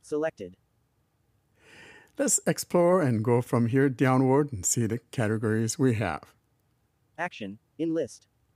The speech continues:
Speaker 2: We got action.
Speaker 1: Adventure. Arcade. Board. Card. Casino.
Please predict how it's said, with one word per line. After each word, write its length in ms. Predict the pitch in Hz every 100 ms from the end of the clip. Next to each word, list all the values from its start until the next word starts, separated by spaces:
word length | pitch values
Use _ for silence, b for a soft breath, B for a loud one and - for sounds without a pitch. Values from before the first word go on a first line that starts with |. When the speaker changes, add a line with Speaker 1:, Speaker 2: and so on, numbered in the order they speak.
| _ _ -
Speaker 2:
We 80 |
got 200 | 107 85 -
action. 560 | 135 - 185 175 175 - -
Speaker 1:
Adventure. 520 | 139 - 320 90 87 _ _ _ _ _ _ _ _ -
Arcade. 460 | 156 156 139 95 92 _ _ _ _ _ _ _ -
Board. 360 | 139 104 98 _ _ _ _ _ _ _ _
Card. 380 | - 143 101 98 _ _ _ _ _ _ _ _ _ _
Casino. 520 | - 156 180 135 85